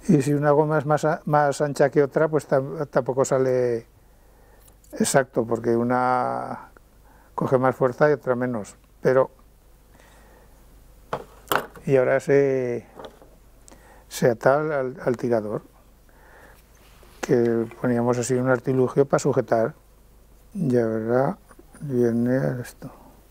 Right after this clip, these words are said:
bueno, así. Como aquí hay que estirar, pues este ya se sujeta aquí y no hace falta estas dos.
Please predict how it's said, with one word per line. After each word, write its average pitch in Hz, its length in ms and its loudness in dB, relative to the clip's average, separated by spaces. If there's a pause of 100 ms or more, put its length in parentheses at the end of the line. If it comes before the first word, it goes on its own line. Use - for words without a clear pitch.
(140)
bueno, 127 200 -12
así. 165 320 -4 (2000)
Como 151 280 -2
aquí 117 220 2
hay 120 80 4
que - 100 -8
estirar, 131 540 2
pues 117 200 -6
este 123 300 -6
ya 117 180 -8
se 175 160 -12
sujeta 165 380 -6
aquí 139 420 -6 (1000)
y - 60 -4
no 123 140 0
hace 113 160 0
falta 123 300 0
estas 117 360 -2
dos. 143 260 -6